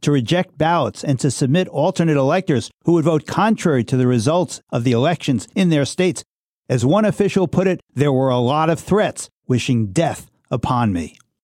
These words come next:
Congressman Benny Thompson, the chair of the January sixth committee, praised those local officials who stood for accuracy and honesty in the counting of ballots, characterizing them as the backbone of democracy.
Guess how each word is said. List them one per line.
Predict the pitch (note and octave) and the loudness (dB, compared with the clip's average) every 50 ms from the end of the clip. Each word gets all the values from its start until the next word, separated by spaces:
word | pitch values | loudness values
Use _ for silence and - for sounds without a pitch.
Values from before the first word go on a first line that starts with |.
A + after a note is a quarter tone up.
| _ _ _ | _ _ _
Congressman | - - D#3 F3 D3+ E3 D3 - - D#3+ D#3+ D3 B2+ | -4 -2 -2 0 2 0 0 0 0 0 0 0 0
Benny | B2 C#3+ C#3+ C#3+ C3+ | 0 0 0 0 -2
Thompson, | - - D3 C#3+ C#3 B2 - - F#2 F2 | -2 -2 0 0 0 -2 -2 -6 -8 -6
the | G#2 G#2+ | -6 -8
chair | - - - E3+ G3 G#3 F#3 | -8 -4 -2 0 0 0 0
of | D3 B2 | 0 0
the | B2+ | -2
January | G#2+ - C3 B2 B2 A#2+ A#2+ A#2+ A#2 A2+ | -2 0 -2 0 0 0 0 0 0 -2
sixth | - - - C#3+ - - - | -2 -2 -4 -4 -4 -6 -8
committee, | - B2+ B2 C3+ B2+ C3 B2 - _ - | -4 -2 0 0 0 0 -2 -4 _ -6
praised | - G3 A3+ A#3 A3+ G#3 D3+ A2+ A2 | -4 0 0 2 2 0 0 -2 0
those | C#3+ C#3+ C#3+ B2+ A#2 | 0 0 2 2 2
local | C#3 C#3 C3 - C#3 B2 | 0 0 0 0 0 -2
officials | A#2 - D3 C3+ - C#3+ C3 - | 0 0 -2 -2 0 0 -2 0
who | - C#3 | 0 -2
stood | B2 - - F#3 F3 - | -2 0 -2 -2 -2 -2
for | E3 D3+ - - | -4 -6 -4 -4
accuracy | F3 F#3+ G#3+ G3+ - E3 C#3 A#2+ - - G#2 F#2+ - - - - | -2 -2 -2 -2 0 0 0 0 -2 -4 -8 -10 -10 -12 -4 -2
and | D#3+ D3+ - - - | -2 -2 -2 -4 -2
honesty | G#3 G#3+ A3 G#3+ G#3 F#3+ - - - C3 F#2 E2+ _ _ - | 0 0 2 2 0 -2 -2 -4 -6 -6 -6 -6 _ _ -4
in | - D3 | -2 0
the | D#3 C#3+ | 0 0
counting | B2 - - D#3+ F#3+ G3 G3 F3+ E3+ D#3+ | 0 -2 -4 -2 0 2 2 2 2 0
of | C#3 A#2 | 0 0
ballots, | D#3 D#3+ E3+ E3 C#3 A2 - - - - - _ _ _ _ - | 0 0 2 0 0 -2 -4 -10 -18 -20 -20 _ _ _ _ -6
characterizing | - D#3+ D#3+ D#3 D3+ - - D#3 D3 D3 D3+ B2+ C3+ C#3+ C3+ | -4 -2 0 0 0 0 0 0 2 2 2 2 2 2 2
them | C#3 C#3 C3+ C3 - | 4 2 2 2 0
as | C#3+ C#3+ C#3+ C#3+ C3+ B2+ - _ _ - | 0 0 2 2 0 0 -4 _ _ -4
the | - A#2+ | -4 -4
backbone | G#2+ B2+ D#3+ D#3+ D3+ - - - C3 B2+ B2 A#2 - - - | 0 0 0 0 0 -2 -2 -2 0 2 2 0 0 -4 -4
of | - C3 A2+ | -4 -4 0
democracy. | A2 C3 B2+ B2+ C3+ B2 - C3 G#2 - - F#2 E2 - | 0 0 2 2 0 0 0 -2 -2 -2 -4 -8 -8 -10